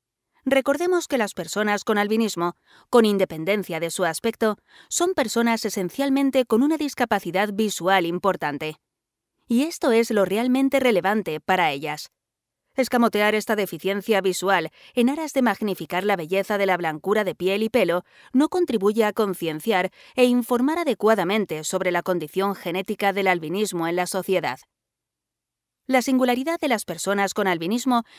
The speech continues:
se manifiesta todavía de forma más evidente en África, donde las personas negras y con albinismo destacan todavía más de su entorno. Sin embargo, en África, y seguramente debido a su extraordinaria singularidad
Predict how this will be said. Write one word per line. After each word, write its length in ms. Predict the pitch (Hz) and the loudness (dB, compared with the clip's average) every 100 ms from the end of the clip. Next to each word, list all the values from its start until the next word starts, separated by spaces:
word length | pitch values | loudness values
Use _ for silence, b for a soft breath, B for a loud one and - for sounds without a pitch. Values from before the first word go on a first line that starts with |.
| B | B
se 140 | - 277 | -2 2
manifiesta 560 | 254 240 311 311 320 | 2 0 -4 -4 -4
todavía 480 | - 262 196 262 311 | 0 0 0 -2 -4
de 100 | 247 | -4
forma 320 | - 226 226 | -2 0 0
más 300 | 185 208 247 | 0 -2 -2
evidente 500 | 277 196 180 196 202 | -2 -2 -2 0 0
en 100 | 190 | 0
África, 480 | 196 - 156 151 147 _ b b | 0 -2 -6 -6 -6 _ b b
donde 320 | 240 254 247 | 4 4 4
las 200 | 240 226 | 2 0
personas 500 | - 214 - 330 294 | -4 -6 -4 -4 -2
negras 460 | 202 220 175 156 - | -2 -2 -2 -6 -4
y 80 | 185 | -4
con 160 | 175 | -2
albinismo 560 | 170 165 196 190 175 170 B B B | -2 0 0 -2 -2 -6 B B B
destacan 600 | 233 214 277 - 302 277 | 0 0 -2 -4 -2 2
todavía 420 | 247 190 196 214 | 2 2 2 2
más 300 | 180 190 165 | 4 0 -2
de 100 | 165 | -6
su 140 | - | -2
entorno. 560 | 190 175 156 147 151 - _ _ _ _ _ _ | 0 0 -4 -6 -8 -10 _ _ _ _ _ _
Sin 200 | - 196 | -4 -2
embargo, 420 | 165 202 214 202 - _ _ | 2 0 0 -4 -6 _ _
en 160 | 214 214 | 0 2
África, 460 | 220 160 156 147 b b b | 0 -4 -8 -10 b b b
y 120 | 269 | -4
seguramente 580 | 240 262 302 202 202 285 | -2 0 0 0 2 2
debido 320 | 220 196 214 | 2 2 2
a 80 | 202 | 2
su 140 | 190 208 | 2 -2
extraordinaria 840 | 190 - 185 175 165 190 214 202 | -2 -2 0 0 -2 -2 0 -2
singularidad 720 | 240 208 202 185 165 185 143 | 0 0 2 0 0 0 0